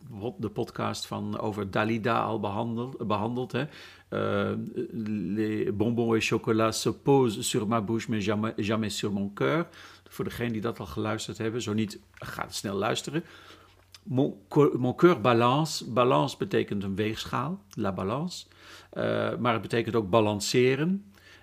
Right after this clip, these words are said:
En, eh, in, in dit geval, ik heb het hier vertaald als slingert. Mijn, mijn, eh, mijn, mijn hart slingert heen en weer, als het ware, wordt, wordt heen en weer geslingerd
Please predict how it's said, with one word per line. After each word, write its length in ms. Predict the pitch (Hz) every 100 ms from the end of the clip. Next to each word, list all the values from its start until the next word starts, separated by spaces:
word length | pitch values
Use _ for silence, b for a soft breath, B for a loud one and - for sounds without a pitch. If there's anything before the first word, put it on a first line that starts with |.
| _
En, 400 | 131 131 135 135
eh, 400 | 127 123 123 123
in, 180 | 117 131
in 100 | 131
dit 120 | 135
geval, 380 | - 117 127 127
ik 80 | 131
heb 100 | 120
het 120 | 101
hier 180 | 117 107
vertaald 380 | 107 113 104
als 320 | 92 92 - -
slingert. 480 | 120 123 151 - - B B _
Mijn, 240 | 110 110 -
mijn, 360 | 110 104 107
eh, 600 | - 107 101 98 95 98 101 - b b _
mijn, 380 | 185 110 101
mijn 160 | 110 110
hart 220 | 92 131
slingert 480 | - - 127 143 131
heen 240 | 113 123
en 120 | 117 95
weer, 280 | 110 117
als 140 | 107 104
het 120 | 98
ware, 420 | 107 104 107 113 B B -
wordt, 220 | 113 104
wordt 260 | - 117 104
heen 180 | 113 123
en 60 |
weer 220 | 113 123 113
geslingerd 560 | 110 - 107 110 -